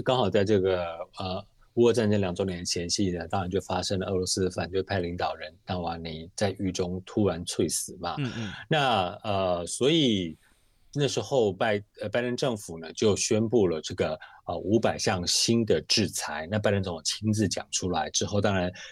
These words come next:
Speaker 1: 呃，白宫也有，又有做一些这个解释。呃，然后拜登总统说呢，他去加州会见纳瓦尼的这个，呃，遗孀，还有他的女儿，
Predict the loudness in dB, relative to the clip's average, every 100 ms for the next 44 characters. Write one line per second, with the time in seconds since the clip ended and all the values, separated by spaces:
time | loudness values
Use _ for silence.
0 | -8 -2 2 4 6 6 4 0 -2 2
1 | 2 2 0 2 2 0 0 -2 -2 -2
2 | -2 0 0 -2 -6 -14 -14 -8 0 2
3 | 2 2 2 4 4 2 -4 -6 2 4
4 | 4 4 2 -2 -2 0 0 -2 -4 -2
5 | 0 0 0 -2 -2 -2 2 2 4 4
6 | 4 0 -2 -4 -4 -6 -6 -8 -4 -2
7 | -2 -4 -6 -8 -8 -8 -4 0 2 2
8 | 0 0 0 -2 -2 -4 -8